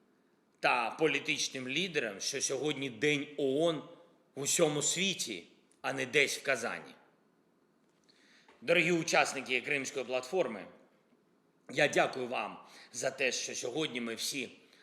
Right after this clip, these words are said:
разом. Я дякую, що увесь цей час допомагаєте боротись за справедливість для нашої землі, усіх наших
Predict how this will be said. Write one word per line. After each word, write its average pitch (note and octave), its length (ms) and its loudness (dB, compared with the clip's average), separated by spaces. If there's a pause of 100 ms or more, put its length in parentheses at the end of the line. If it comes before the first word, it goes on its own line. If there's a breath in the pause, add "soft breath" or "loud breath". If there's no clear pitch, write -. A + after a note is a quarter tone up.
(160 soft breath)
разом. A#2+ 480 4
Я A2+ 160 2
дякую, A#2+ 400 2
що A#2+ 180 -6
увесь A#2 300 0
цей A2+ 340 -2 (240 loud breath)
час D3+ 480 2 (580 loud breath)
допомагаєте B2 1080 2 (240 loud breath)
боротись C#3+ 580 4
за A#2 140 -2
справедливість D3 640 0
для B2+ 120 2
нашої C3+ 340 -2
землі, C3+ 460 -2
усіх C#3+ 380 -2 (140)
наших C3 320 0